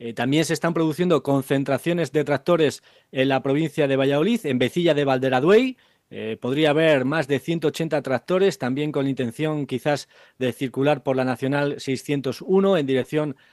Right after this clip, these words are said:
a Medina de Río Seco y provocar estos, eh, taponamientos en la circulación. Estos grupos de agricultores quieren mostrar ya su malestar antes del martes seis de febrero, que es para cuando se han convocado, eh, la protesta, digamos,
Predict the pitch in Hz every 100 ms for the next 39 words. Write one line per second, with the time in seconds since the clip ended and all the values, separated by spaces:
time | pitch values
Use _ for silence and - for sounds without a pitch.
0 | _ _ 123 127 131 143 147 135 135 135
1 | 139 131 160 151 180 175 139 131 127 127
2 | 147 135 - _ _ - 143 - 151 131
3 | 139 131 135 147 143 170 143 131 135 131
4 | 139 131 131 110 107 117 - 135 160 190
5 | 175 139 131 120 123 151 175 - 139 135
6 | 135 127 - 135 127 135 - 131 127 117
7 | 156 175 - _ _ _ _ - 127 135
8 | 147 131 131 131 123 123 123 151 - 143
9 | - 131 147 139 143 147 156 196 214 143
10 | 170 - 120 113 123 120 147 143 135 127
11 | 143 139 131 - - _ _ _ 117 120
12 | 123 131 131 147 - 147 135 139 151 147
13 | 135